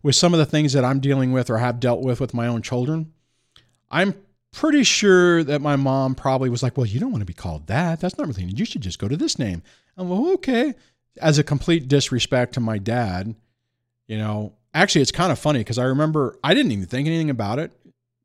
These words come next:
And I remember when my wife at the time, wife? Girlfriend?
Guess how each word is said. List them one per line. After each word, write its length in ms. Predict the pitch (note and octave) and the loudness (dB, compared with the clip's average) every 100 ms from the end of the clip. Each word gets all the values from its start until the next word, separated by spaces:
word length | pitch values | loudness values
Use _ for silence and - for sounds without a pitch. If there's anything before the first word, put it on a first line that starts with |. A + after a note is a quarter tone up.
| _ _ _ _ | _ _ _ _
And 100 | C3 | 0
I 40 | D3 | 2
remember 400 | D3+ F3+ F3 D#3+ | 4 4 4 2
when 320 | D3 C#3+ C3+ | 2 0 -2
my 640 | C#3+ B2+ B2 A#2 A2+ G#2+ - _ | -4 -2 -2 0 -2 -4 -8 _
wife 720 | A#2+ A#2 C3 C3 A#2 - - _ _ _ _ _ _ _ _ _ _ _ _ _ _ _ _ _ _ | -16 -2 0 2 0 -4 -14 _ _ _ _ _ _ _ _ _ _ _ _ _ _ _ _ _ _
at 120 | A#2 - | -12 -10
the 80 | |
time, 480 | - A2 A2 A2 G#2+ - _ - | -10 -8 -6 -6 -8 -14 _ -12
wife? 380 | B2 B3+ - _ _ _ _ _ _ _ _ _ _ _ _ _ _ _ _ _ _ _ | -8 -8 -12 _ _ _ _ _ _ _ _ _ _ _ _ _ _ _ _ _ _ _
Girlfriend? 600 | - A2 - C3+ C3 A#2+ | -10 -10 -8 -8 -8 -12